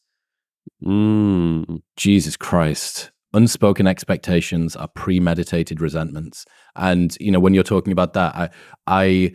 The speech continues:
Speaker 2: will maybe keep my feelings to myself. I won't really mention something that's either bugging me or that I wish that I would bring up. But you get the sense that the other person
Speaker 1: Mm.
Speaker 2: should know or might know or could know or whatever.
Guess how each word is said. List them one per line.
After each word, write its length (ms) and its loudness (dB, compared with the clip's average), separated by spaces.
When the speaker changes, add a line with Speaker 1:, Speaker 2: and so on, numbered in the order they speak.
Speaker 2:
will 100 -2
maybe 220 0
keep 200 -4
my 80 -6
feelings 380 -4
to 60 -8
myself. 460 0
I 60 -2
won't 180 -2
really 200 0
mention 340 0
something 320 -2
that's 160 -4
either 180 -2
bugging 340 2
me 220 4
or 140 2
that 100 0
I 40 0
wish 180 0
that 120 -6
I 60 -4
would 160 -2
bring 200 0
up. 220 -4
But 180 -4
you 220 -2
get 200 -4
the 100 -8
sense 520 -4
that 120 -8
the 80 -2
other 80 -2
person 360 -4
Speaker 1:
Mm. 220 -8
Speaker 2:
should 420 -2
know 240 2
or 80 0
might 280 0
know 200 0
or 60 2
could 260 0
know 200 0
or 100 2
whatever. 400 2